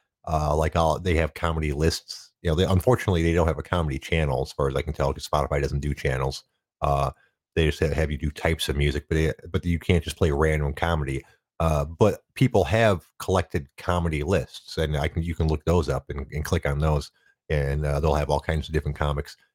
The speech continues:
And I run into the Dane Cook shit quite a bit, so I don't know if he made a lot more albums than I'm aware of, or if he's still currently making them.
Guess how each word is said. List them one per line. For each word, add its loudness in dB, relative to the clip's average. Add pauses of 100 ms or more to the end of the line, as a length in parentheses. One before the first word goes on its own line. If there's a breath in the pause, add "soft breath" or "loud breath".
And 2
I 6
run 2
into 2
the -6
Dane -2
Cook -2
shit -6
quite 0
a 2
bit, -2
so -6
I 2
don't 2
know 0
if 0
he -2
made 0
a -2
lot 0
more -4
albums -2
than 0
I'm 0
aware 2
of, 2
or 4
if -2
he's 0
still 2
currently 0
making 0
them. -2